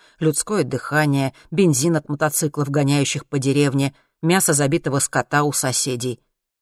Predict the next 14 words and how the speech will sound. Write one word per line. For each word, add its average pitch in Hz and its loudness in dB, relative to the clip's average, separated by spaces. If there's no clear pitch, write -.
Из-за 131 -2
этого 117 -6
она 175 0
почти 190 -4
не 160 0
выходила 123 -4
из 107 -8
дому. - -16
Раздавшееся 175 -2
тело 202 -2
прятала 196 -2
под - -10
просторной 190 -2
одеждой. 123 -4